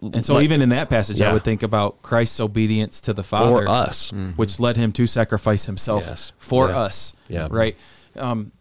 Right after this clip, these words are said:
Speaker 1: and so it, that's not jumping. That's not like doing some blind leap to Christ all the time.
Speaker 2: No.
Speaker 1: No, it's a natural progression to him to say,
Speaker 2: Yeah.
Speaker 1: "Look how he's,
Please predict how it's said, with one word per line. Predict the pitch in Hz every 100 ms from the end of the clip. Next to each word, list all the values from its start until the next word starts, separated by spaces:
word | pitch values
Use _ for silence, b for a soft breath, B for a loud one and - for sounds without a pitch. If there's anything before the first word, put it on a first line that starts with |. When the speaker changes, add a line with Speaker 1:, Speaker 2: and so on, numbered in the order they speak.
| _ 127
Speaker 1:
and | 117
so | - 139
it, | 139 -
that's | 160 -
not | 202 180 123
jumping. | 95 127 185 151 85 90
That's | 127 -
not | 185 160 117
like | 120 110
doing | 123 120
some | 110 117 104
blind | 110 117 101
leap | 110 120 -
to |
Christ | 101 - 117 107 -
all | 95
the | 92
time. | - - 143 82
Speaker 2:
No. | 76 78
Speaker 1:
No, | 120 104 123 b b -
it's | -
a | 117
natural | 110 113 - 107
progression | 104 92 104 110 110 95
to | - 135
him | 143 95
to | 92
say, | 101
Speaker 2:
Yeah. | 101
Speaker 1:
"Look | 127
how | 107 104
he's, | 107 107